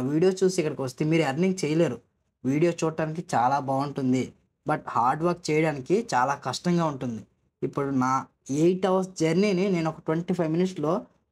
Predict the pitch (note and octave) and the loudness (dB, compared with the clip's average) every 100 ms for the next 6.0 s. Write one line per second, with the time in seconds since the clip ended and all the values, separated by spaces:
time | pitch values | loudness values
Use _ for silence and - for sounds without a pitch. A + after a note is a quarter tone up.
0 | - F3 - G#3+ G#3+ G3+ - B2+ A2 _ | -2 -2 0 0 2 -2 -4 -6 -6 _
1 | - D3 C#3+ D3+ E3+ F#3 F3+ F#3+ - - | -6 -4 -2 0 0 2 0 -2 -8 0
2 | E3+ E3+ E3 D#3+ D3+ D3 F#3 C4 - _ | 0 2 -2 -2 -2 0 0 0 -6 _
3 | _ A#2 B2+ E3+ F#3+ F#3 F#3+ D#3+ E3+ E3 | _ 0 0 0 2 2 2 -2 0 0
4 | F#3 C#4+ - F3+ F#3 G#3 G3 A3+ A#3 A3+ | 0 -2 0 0 0 -2 0 -2 0 0
5 | F#3+ D3+ C3+ - E3+ - - F#3+ A3 | 0 0 -2 -4 -4 -2 0 2 2